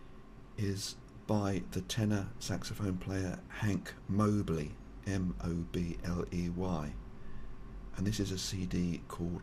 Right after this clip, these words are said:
Roll Call, R O L L C A L L, which was recorded in nineteen sixty. The drummer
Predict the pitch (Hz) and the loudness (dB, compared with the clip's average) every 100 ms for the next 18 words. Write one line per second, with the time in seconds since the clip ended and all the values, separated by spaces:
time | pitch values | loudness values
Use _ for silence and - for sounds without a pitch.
0 | - 85 98 95 90 85 - - 82 78 | -2 2 4 4 2 2 -2 -2 0 0
1 | 71 - - - - - 87 85 82 85 | -2 -4 -8 -6 -6 -2 0 0 -2 -2
2 | 76 80 80 110 - - - - - - | -2 -2 -2 -4 -4 -4 -4 -6 -4 -4
3 | - - - - - - - - - - | -4 -6 -10 -10 -12 -12 -12 -12 -12 -12
4 | - - - - - - 78 78 - 78 | -12 -12 -4 0 2 2 -2 0 2 4
5 | 73 73 76 - - - 78 80 - 80 | 4 0 -2 -4 -6 0 2 2 0 -2
6 | 80 101 - - - 87 - - 85 - | -2 -4 -10 -6 -4 -4 -6 -8 -10 -12
7 | - - - - - - - - - - | -14 -16 -18 -18 -16 -18 -18 -18 -18 -18
8 | - - - - - - - - - - | -18 -16 -16 -16 -16 -16 -16 -16 -16 -16
9 | - - - - - - - 110 - 127 | -16 -16 -16 -16 -16 -12 0 0 6 6
10 | 127 117 | 6 4